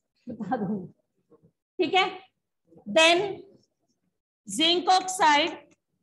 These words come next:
it will form Z N C L two plus water, Z N O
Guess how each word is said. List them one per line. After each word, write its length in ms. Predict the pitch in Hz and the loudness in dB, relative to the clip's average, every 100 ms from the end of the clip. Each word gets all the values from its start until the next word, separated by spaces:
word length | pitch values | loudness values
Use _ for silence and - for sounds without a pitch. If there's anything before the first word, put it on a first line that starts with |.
| _ 180 175 _ _ _ _ _ _ _ _ _ | _ -18 -18 _ _ _ _ _ _ _ _ _
it 180 | 285 294 | -8 -4
will 200 | 302 339 | 0 0
form 500 | 339 339 285 269 311 - _ _ _ _ - | 0 2 4 4 0 -10 _ _ _ _ -14
Z 400 | 190 285 302 269 | -4 -2 -2 0
N 200 | 339 370 | -2 -2
C 260 | - 320 294 | -4 -4 -2
L 180 | 302 311 | -4 -4
two 280 | 294 294 302 | -4 -4 -4
plus 280 | 311 302 320 | -4 -4 -4
water, 380 | 320 302 311 320 403 - _ _ _ _ _ _ _ _ _ _ _ _ | -2 -2 -2 -2 -4 -12 _ _ _ _ _ _ _ _ _ _ _ _
Z 320 | - 262 285 277 | -6 0 0 0
N 240 | 320 339 339 | 0 0 0
O 520 | 311 285 277 381 - | 2 2 0 -4 -14